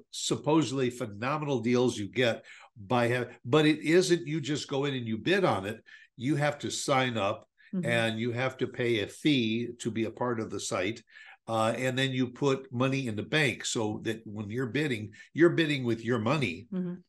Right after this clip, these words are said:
Speaker 1: uh, you know, but when the deal is done, it comes right out of your account. But the thing that amazes me is that the bidding will go on for, like, twelve hours.
Speaker 2: What?
Speaker 1: Yeah, they'll open the bidding at maybe three o'clock in the afternoon,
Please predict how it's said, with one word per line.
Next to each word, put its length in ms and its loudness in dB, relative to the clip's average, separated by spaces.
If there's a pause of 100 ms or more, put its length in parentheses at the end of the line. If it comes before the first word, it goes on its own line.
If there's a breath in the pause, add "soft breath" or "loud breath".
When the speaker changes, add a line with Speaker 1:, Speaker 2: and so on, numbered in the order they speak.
(160 soft breath)
Speaker 1:
uh, 220 -2
you 80 -2
know, 180 0
but 320 -2
when 300 0
the 60 -2
deal 320 2
is 160 0
done, 540 4 (240)
it 100 -2
comes 280 -6
right 160 0
out 140 -4
of 60 -4
your 240 -6
account. 340 -4 (400 soft breath)
But 420 0 (640)
the 100 0
thing 300 2
that 140 2 (340)
amazes 600 2
me 320 -4 (280 loud breath)
is 260 6
that 180 0
the 80 0
bidding 440 0
will 160 2
go 220 0
on 200 0
for, 160 -2
like, 220 -4
twelve 340 0
hours. 580 -2 (220)
Speaker 2:
What? 280 2 (600)
Speaker 1:
Yeah, 240 0 (120)
they'll 300 4
open 360 6
the 80 0
bidding 560 -2
at 240 -6
maybe 220 -2
three 220 0
o'clock 380 -2
in 60 -4
the 160 0
afternoon, 720 0